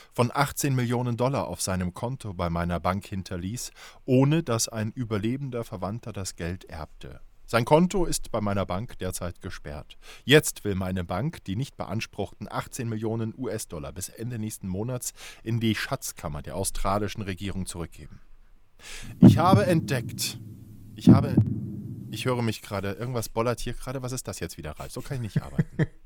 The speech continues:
Speaker 2: Ich hab einen Herzschlag
Speaker 1: Ach so.
Speaker 2: eingespielt.
Speaker 1: „Ich habe entdeckt, dass ihr beide einen ähnlichen Nachnamen habt.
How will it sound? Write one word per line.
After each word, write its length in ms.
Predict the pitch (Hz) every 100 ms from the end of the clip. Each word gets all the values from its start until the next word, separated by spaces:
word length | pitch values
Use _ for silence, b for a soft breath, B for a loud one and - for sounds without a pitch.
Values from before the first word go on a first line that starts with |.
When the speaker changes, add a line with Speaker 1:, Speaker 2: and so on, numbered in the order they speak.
| -
Speaker 2:
Ich 140 | -
hab 100 | -
einen 120 | 127 110
Herzschlag 580 | 101 - 101 78 82 - B 139 -
Speaker 1:
Ach 80 |
so. 140 | 82 87
Speaker 2:
eingespielt. 400 | - - 82 - B B B
Speaker 1:
„Ich 200 | - - 131
habe 260 | 143 139
entdeckt, 640 | 123 123 - 139 - - -
dass 200 | 113 -
ihr 200 | 147 147
beide 400 | 127 117 127 147
einen 320 | 95 98 95 -
ähnlichen 560 | 113 117 117 - 120
Nachnamen 600 | 110 110 - 82 71 69
habt. 260 | 64 - -